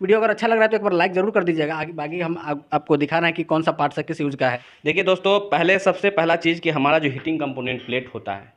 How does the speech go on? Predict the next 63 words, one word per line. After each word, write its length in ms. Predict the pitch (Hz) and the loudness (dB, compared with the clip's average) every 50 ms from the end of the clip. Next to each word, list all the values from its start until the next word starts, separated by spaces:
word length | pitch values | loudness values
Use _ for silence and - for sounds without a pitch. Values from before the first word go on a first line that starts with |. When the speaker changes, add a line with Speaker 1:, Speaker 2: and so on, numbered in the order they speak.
| - | -12
Speaker 2:
जिसको, 500 | 117 127 - - - 127 127 131 123 - - 127 | -12 -12 -8 -4 -2 0 0 0 -2 -4 -8 -10
जिससे 240 | 127 - - 147 139 | -10 -8 -6 -6 -4
हमारा 280 | 131 117 120 123 131 127 | -4 -4 -4 -2 -2 -4
हीटर 280 | 113 120 110 131 139 123 | -4 -6 -6 -4 -4 -2
लगा 160 | 113 107 104 | -2 -2 -2
होता 220 | 104 104 101 - 104 | -4 -4 -8 -10 -10
है, 160 | 117 104 - - - _ _ _ - | -10 -10 -12 -14 -20 _ _ _ -10
ये 60 | 170 175 | -6 -4
सबसे 300 | 180 170 180 - 214 202 | -4 -4 -2 0 0 0
इंपॉर्टेंट 480 | 170 - 120 117 113 113 107 104 - 113 | 2 2 0 -2 -2 -2 -6 -12 -12 -16
है। 100 | - - - | -16 -8 -2
आपका 280 | 110 131 135 - 160 160 | -2 -2 0 0 0 2
ये 140 | 160 170 180 | 2 4 4
अगर 160 | 170 170 156 | 2 2 2
बेहतर 280 | 139 143 139 135 165 175 | 0 0 0 0 0 0
क्वालिटी 360 | 170 151 143 139 131 151 139 | 2 2 2 2 0 -2 -2
का 100 | - 127 | 0 0
नहीं 260 | 123 123 139 165 170 135 | 0 0 -2 -2 -2 -2
होगा 300 | 117 113 - 170 - - _ _ _ _ _ _ _ _ - - _ _ _ _ - | -2 -2 -4 -4 -6 -8 _ _ _ _ _ _ _ _ -20 -20 _ _ _ _ 0
तो 60 | 151 | 2
आपके 400 | 151 156 160 - - - 170 170 | 2 2 2 0 -2 -2 -2 0
प्रोडक्ट 400 | 170 160 147 139 147 151 151 - | 0 2 2 2 2 2 0 0
की 160 | - 160 185 | -2 0 0
क्वालिटी 640 | 226 - - - _ - 135 131 131 - 123 170 190 220 - - _ _ - | -2 -2 -10 -14 _ 0 0 0 0 0 0 -2 -2 -2 -4 -10 _ _ 0
नहीं 200 | 170 202 208 160 | 2 4 4 4
आएगी। 220 | 123 110 104 104 | 2 2 0 -2
अगर 240 | - - 147 175 185 | 0 0 2 2 2
ये 140 | 196 196 202 202 | 4 4 2 2
पतला 400 | 202 - - - 196 196 185 156 | 2 0 0 2 4 4 4 2
है 160 | 131 110 104 104 - - - - _ - | 0 -4 -8 -10 -14 -20 -20 -16 _ -2
तो 60 | 156 | -2
इसको 200 | 165 165 - 196 | 0 0 0 0
बार 220 | 151 143 151 175 190 | 2 4 4 4 4
बार 160 | 180 185 180 | 2 2 2
जब 120 | 180 175 | 2 2
हम 120 | 170 170 160 | 2 0 0
अप 200 | - - - - | 2 0 0 2
डाउन, 220 | 170 175 190 190 170 | 2 2 2 2 2
अप 120 | 151 - | 0 0
डाउन 200 | 131 139 139 135 | 0 0 0 0
करते 260 | - 127 117 117 - 117 | 0 -2 -2 -2 -2 -2
हैं, 260 | 117 131 165 208 202 | -2 0 0 0 0
पैकिंग 320 | - 156 147 - 160 151 | 0 0 0 2 0 0
करने 200 | 147 139 139 127 | 0 -2 -2 -2
के 60 | 123 | -2
दौरान 340 | 110 110 107 117 143 175 220 - - - - - | -2 -2 -2 -2 -2 -4 -6 -8 -14 -20 -8 -4
अप 140 | - 135 139 | -4 -2 0
डाउन, 140 | 180 190 190 | 2 2 2
अप 120 | 175 151 | 2 2
डाउन 160 | 135 147 143 135 | 4 2 2 4
करते 280 | 143 120 - 113 113 | 2 0 0 -2 -4
हैं, 120 | 135 170 175 | -4 -4 -2
तो 100 | 185 175 | -2 -2
उससे 200 | 165 - 214 202 | -2 0 -2 0
क्या 140 | 208 170 156 | 2 2 2
होता 260 | 143 131 107 113 120 | 2 0 0 0 2
है 80 | 156 185 | 2 0
कि 120 | 185 185 | 0 0
ये 60 | 190 185 | -2 0
टेढ़ा 280 | 190 190 196 202 202 185 | 2 2 2 4 4 4
हो 120 | 151 127 | 2 2
जाता 260 | 110 104 101 101 104 | 0 -2 -4 -4 -8
है, 180 | 98 95 95 | -12 -12 -14